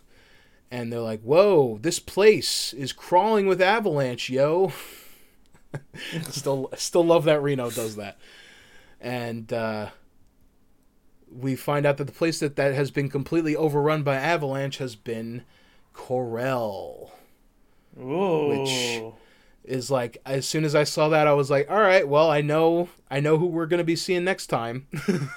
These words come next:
Speaker 1: Our good old, uh, good old dad.
Speaker 2: Making his way.
Speaker 1: <laughs> Good old gun dad coming his way through. Um, and I guess, well, I, maybe we, I'll save the discussion,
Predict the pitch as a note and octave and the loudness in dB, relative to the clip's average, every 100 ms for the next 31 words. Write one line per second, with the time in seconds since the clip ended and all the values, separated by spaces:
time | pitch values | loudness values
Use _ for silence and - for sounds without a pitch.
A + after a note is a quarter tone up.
0 | - G3 F#3 - - D#3+ - - - - | -4 -2 -4 -6 -14 -14 -16 -20 -20 -20
1 | - - - - - C3 B2 D3 D3 D3+ | -20 -20 -20 -20 -10 -8 0 2 4 2
2 | D3 C#3+ C#3+ C#3 C#3 C3+ B2+ - - - | 2 2 4 6 4 2 -2 -12 -20 -20
3 | C3+ D3+ D#3 E3+ C3 D#3 D3+ A#2 A2+ - | -8 -2 2 2 2 0 2 0 -4 -12
4 | _ - _ - C#3+ - B2 C3 D3+ D#3+ | _ -20 _ -10 -8 -8 -10 -4 -2 -2
5 | D3+ F#3 A3+ G#3+ F#3+ F#3 F#3 - - - | 0 4 8 8 6 2 -2 -8 -20 -20
6 | - D3+ D#3+ D3 D#3 E3 C#3+ C3+ B2 B2+ | -2 2 2 4 2 2 0 0 -2 -4
7 | - D3+ D#3 D3+ C#3+ D#3 D3+ - D#3 C#3 | -4 -2 -2 -2 -2 0 0 -2 -2 -2
8 | A2+ - - - - - D3+ D3+ D#3 D#3 | -2 -8 -20 -20 -16 -2 0 2 0 -2
9 | D3+ A#3 - - - - - - G3 A3+ | 0 0 -4 -6 -8 -10 -12 -10 0 2
10 | A3 - E3+ E3+ F3 F3 F3+ F3 E3 D#3+ | 2 -4 0 2 2 2 2 2 2 0
11 | D3+ D3 - C#3+ B2 - - D3+ C#3 A#2 | 2 0 2 2 2 -6 -20 -8 -4 -4
12 | G#2+ G#2+ - A#2+ - G2+ | -6 -10 -8 -8 -8 -10